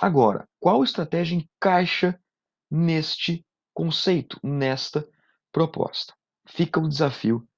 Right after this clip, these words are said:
pra vocês resolverem. E mais um desafio: planejem atividades partindo do pressuposto dos conceitos das estratégias de ensino. Ok?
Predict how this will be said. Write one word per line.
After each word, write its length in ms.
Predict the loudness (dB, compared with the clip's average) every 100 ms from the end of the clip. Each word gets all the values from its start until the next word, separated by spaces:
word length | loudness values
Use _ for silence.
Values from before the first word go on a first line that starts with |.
| _ _
pra 120 | -4 -2
vocês 600 | 0 -2 -4 -4 -8 -10 _ _ -20 _ -12
resolverem. 840 | 4 6 6 6 2 0 -4 -8 -14 _
E 80 | 0
mais 240 | 2 4 2
um 80 |
desafio: 520 | 2 -2 -2 -2 -2 -4 _ _ _ _
planejem 760 | 0 2 2 2 0 -2 -8 -12 _ _ _ _ _ -14
atividades 880 | -10 -4 0 2 2 2 -6 -14 _ _ _
partindo 500 | -4 -4 -4 -2 0
do 100 | 0
pressuposto 760 | -2 -4 -4 -4 -4 -4 -10 -20 _ -14
dos 140 | -10
conceitos 720 | -8 -6 -4 -4 -6 -12 -16 _ _ _ _
das 160 | -6 -6
estratégias 540 | -8 -10 -8 -6 -8
de 120 | -6
ensino. 360 | -6 -4 -6 -10 _ _ _ _ _ _
Ok? 300 | 6 6 6